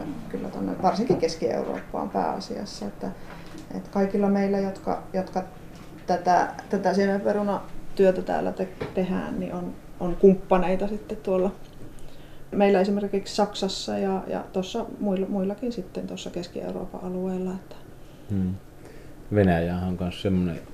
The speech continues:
Speaker 2: että sinne siemenperunaa viedään edelleen, vaikka muuten monet tuotteet onkin vientikielossa maatalouspuolella, mutta että siemenperunaa on saanut viedä. Ja, ja tuota, meilläkin on mennyt tuonne Uralin taakse Udmurtiaan asti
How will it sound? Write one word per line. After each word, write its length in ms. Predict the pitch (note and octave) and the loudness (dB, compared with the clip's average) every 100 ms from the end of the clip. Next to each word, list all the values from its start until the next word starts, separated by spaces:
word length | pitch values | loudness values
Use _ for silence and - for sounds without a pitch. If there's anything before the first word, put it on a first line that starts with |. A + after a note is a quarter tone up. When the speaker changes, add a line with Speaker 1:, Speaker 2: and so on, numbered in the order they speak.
| - - - - | -14 -14 -14 -12
Speaker 2:
että 140 | - - | -10 0
sinne 240 | G2 F#2+ - | 2 2 2
siemenperunaa 720 | - G#2 F#2 F#2+ G2+ F2+ F#2 | 4 6 6 2 -2 -2 -2
viedään 340 | F#2+ F#2+ F#2 E2 | 4 6 6 4
edelleen, 440 | - F#2 F2+ F#2 | 2 2 2 2
vaikka 240 | F#2 - F#2+ | 0 2 2
muuten 400 | F#2+ F#2 E2+ B1 - C#3+ | 4 2 0 -6 -12 -6
monet 260 | A2+ F#2+ F2 - - - - - - - - - | 0 2 2 -2 -14 -16 -16 -20 -18 -16 -16 0
tuotteet 460 | - F#2+ - F#2+ F2+ | 10 10 10 6 6
onkin 340 | G#2 F#2 F2+ | 6 8 8
vientikielossa 840 | F#2+ F2+ D#2 F2 F#2 F2+ F#2 - F#2 D#2+ | 10 8 6 4 6 6 2 0 -2 0
maatalouspuolella, 840 | G2 F2+ F2+ F2 - - F#2+ F2+ F#2 | 2 2 2 -2 -4 -2 0 0 0
mutta 240 | F#2+ - | -2 -4
että 140 | - | -6
siemenperunaa 680 | - G2+ F#2 - G#2 G#2 F2+ | 0 2 2 2 0 0 0
on 80 | F#2 | -2
saanut 340 | - G2+ F#2+ | -2 -2 -2
viedä. 300 | G2 G2 F#2 | 0 0 2
Ja, 180 | F2+ G2 - - - - - - - - - - - - - - - | 0 -2 -6 -16 -16 -16 -16 -16 -16 -16 -16 -16 -18 -16 -16 -16 -2
ja 80 | G2+ | 0
tuota, 240 | G2+ F#2 | 4 6
meilläkin 420 | G2 G2 F#2+ A2 G#2+ | 10 10 10 10 10
on 60 | |
mennyt 260 | A2 G#2+ G#2 - - | 10 8 6 0 -10
tuonne 180 | G#2+ G#2+ | 0 2
Uralin 420 | B2 G2+ G2+ G2 | 10 10 12 6
taakse 380 | F#2+ G2 - - | 2 0 0 0
Udmurtiaan 840 | A#2+ F#2+ G2 F#2+ - G2+ F#2+ G2+ G2+ | 0 2 2 2 2 2 4 0 -4
asti 320 | - G2+ | -4 -4